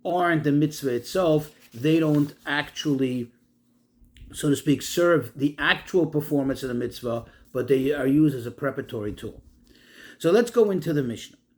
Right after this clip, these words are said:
In chapter five, Mishnah Vav, <clears throat> the, the Mishnah enumerates, quote, ten things that were created on Erev Shabbos and the Eve of Shabbos and Friday. That's the last day of creation, Bein Hashmashos,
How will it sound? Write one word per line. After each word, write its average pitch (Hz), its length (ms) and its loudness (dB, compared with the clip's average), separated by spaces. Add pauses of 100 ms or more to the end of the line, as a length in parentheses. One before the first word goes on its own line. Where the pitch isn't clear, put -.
(120)
In 160 160 4
chapter 262 420 2
five, 160 420 0
Mishnah 180 380 0
Vav, 113 340 -6 (280)
<clears throat> - 220 -20
the, 147 640 -6
the 139 280 6
Mishnah 240 400 0
enumerates, 160 920 0
quote, 180 640 -2
ten 269 260 0
things 202 360 -2
that 160 100 -2
were 147 100 -2
created 156 640 -2 (920)
on 131 140 -6
Erev 190 320 2
Shabbos 170 480 -2
and 127 100 -4
the 160 160 -8
Eve 180 100 -4
of 151 100 -4
Shabbos 156 400 -4
and 117 140 -10
Friday. 156 600 0 (500)
That's 127 220 -10
the 123 100 -8
last 220 400 2
day 214 160 6
of - 140 0
creation, 143 680 -2 (480)
Bein 202 400 4
Hashmashos, - 880 -10